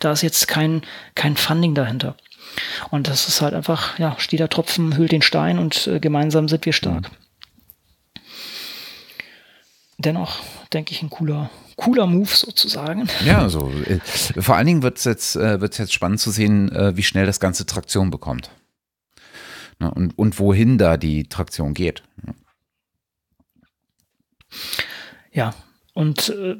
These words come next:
Speaker 1: also, es ist auch s-, super vielschichtig und jetzt natürlich auch noch durch covid neunzehn auch noch ein bisschen eingeschränkt,
Speaker 2: Ja.
Speaker 1: muss man auch sagen. Von daher, <laughs> ähm, ja, es bleibt spannend. Ich würde sagen, ich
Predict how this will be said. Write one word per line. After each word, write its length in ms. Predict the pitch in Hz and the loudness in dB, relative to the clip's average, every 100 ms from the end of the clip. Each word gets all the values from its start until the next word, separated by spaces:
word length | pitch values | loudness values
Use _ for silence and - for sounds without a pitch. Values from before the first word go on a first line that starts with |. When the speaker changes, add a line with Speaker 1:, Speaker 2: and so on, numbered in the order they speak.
| 202 | -4
Speaker 1:
also, 360 | 165 156 151 - - 190 240 233 233 220 226 _ - | 0 0 0 -8 -20 -20 -20 _ -20 -20 -20 _ -10
es 260 | 208 - | -6 0
ist 140 | 175 - | 2 2
auch 100 | - | 0
s-, 300 | 262 185 147 | -2 0 0
super 240 | 165 170 | 2 2
vielschichtig 720 | - 180 - 175 - 165 - | 2 2 4 2 0 0 0
und 580 | 185 147 151 - - - - _ _ _ - | -2 -2 0 0 -2 -6 -16 _ _ _ -14
jetzt 220 | 165 - | -6 -4
natürlich 300 | 147 175 185 | 0 0 0
auch 80 | 151 | -2
noch 100 | - | -2
durch 180 | 156 | -4
covid 240 | - 151 143 | -2 -2 0
neunzehn 280 | 156 - 190 | -2 0 2
auch 80 | |
noch 100 | 208 | 2
ein 60 | 180 | 4
bisschen 240 | 185 185 | 2 2
eingeschränkt, 420 | - 165 165 - - | 0 0 0 0 -2
Speaker 2:
Ja. 40 | |
Speaker 1:
muss 120 | 170 | -4
man 120 | 170 160 | -4 -2
auch 100 | 156 | -2
sagen. 320 | 165 151 156 | 0 -2 -4
Von 160 | - | -4
daher, 280 | 147 147 147 - - - - - | -2 0 -2 -4 -4 -4 -4 -6
<laughs> 460 | - - 160 - - | -8 -6 -4 -4 -2
ähm, 320 | 147 147 147 - - - - | 0 2 -2 -4 -10 -10 -8
ja, 240 | 117 - - - | -6 -6 -8 0
es 100 | - | 2
bleibt 220 | - 165 | 4 2
spannend. 420 | - 156 156 170 185 | 2 4 4 4 2
Ich 400 | - - 190 147 | 2 2 0 2
würde 180 | 160 | 2
sagen, 200 | 147 147 | 4 2
ich 100 | 147 | 0